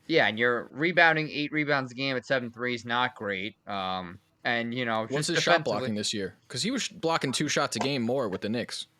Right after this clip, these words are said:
Speaker 1: Um, so by year, it's one point nine, two point oh, two point four to your point, two point oh, and one point six now. So slightly regressed.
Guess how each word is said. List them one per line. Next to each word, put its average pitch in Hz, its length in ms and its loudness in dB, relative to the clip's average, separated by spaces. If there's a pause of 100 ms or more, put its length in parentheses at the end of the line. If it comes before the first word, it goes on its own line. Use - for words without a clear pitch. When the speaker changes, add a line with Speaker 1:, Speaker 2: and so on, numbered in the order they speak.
(120)
Speaker 1:
Um, 143 460 8
so 147 240 8
by 151 180 10
year, 165 300 8
it's - 160 -2
one 147 200 6
point 151 300 2
nine, 139 360 6
two 143 200 -2
point 143 300 2
oh, 131 220 6
two 139 200 -2
point 135 300 2
four 139 260 4
to 127 60 0
your 123 160 6
point, 127 340 2
two 135 160 -2
point 131 240 2
oh, 123 180 6
and 113 120 0
one 120 200 0
point 120 280 -4
six - 320 -6
now. 104 220 0
So 113 300 2
slightly 160 460 2
regressed. 123 640 2